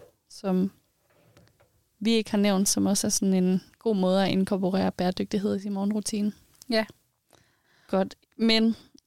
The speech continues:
Speaker 2: Challenge.
Speaker 1: challenge-tid.
Speaker 2: Ja, du gav jo mig en nytårschallenge, men
Speaker 1: Ja.
Speaker 2: inden jeg, jeg skal nok fortælle om, øh, hvor dygtig jeg har været.
Speaker 1: Uh.
Speaker 2: Ja, men så, det kunne jeg godt tænke mig at snakke om. Øh, sidste gang, der snakkede vi om, øh,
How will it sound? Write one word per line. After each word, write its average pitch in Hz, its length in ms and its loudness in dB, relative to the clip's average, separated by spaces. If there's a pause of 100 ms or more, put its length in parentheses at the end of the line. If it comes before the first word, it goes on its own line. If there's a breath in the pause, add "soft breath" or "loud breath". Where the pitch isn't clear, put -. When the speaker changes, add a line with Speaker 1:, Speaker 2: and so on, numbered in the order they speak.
(640)
Speaker 2:
Challenge. 269 400 2 (340)
Speaker 1:
challenge-tid. 202 800 0 (380)
Speaker 2:
Ja, 214 220 0 (160)
du 262 60 -6
gav 277 200 2
jo 254 40 2
mig 233 160 2
en 226 100 4
nytårschallenge, 208 840 0
men 226 200 2
Speaker 1:
Ja. 254 60 2
Speaker 2:
inden 277 140 4
jeg, 254 240 2
jeg 285 120 0
skal 262 120 0
nok 247 140 0
fortælle 233 340 0
om, 214 180 2
øh, 208 260 2 (220 loud breath)
hvor 226 100 -2
dygtig 233 300 -4
jeg 208 40 -2
har 196 80 0
været. 208 220 0 (360 loud breath)
Speaker 1:
Uh. 302 240 2 (260)
Speaker 2:
Ja, 233 100 0 (360)
men 233 120 0
så, 254 160 0
det 262 120 -2
kunne - 100 -2
jeg 233 80 0
godt 247 120 0
tænke 254 120 -2
mig 254 40 2
at 262 60 0
snakke 247 260 0
om. 240 160 0
Øh, 226 240 2
sidste - 240 -4
gang, 226 200 0
der 226 60 0
snakkede 247 300 0
vi 220 40 2
om, 214 200 2
øh, 220 220 2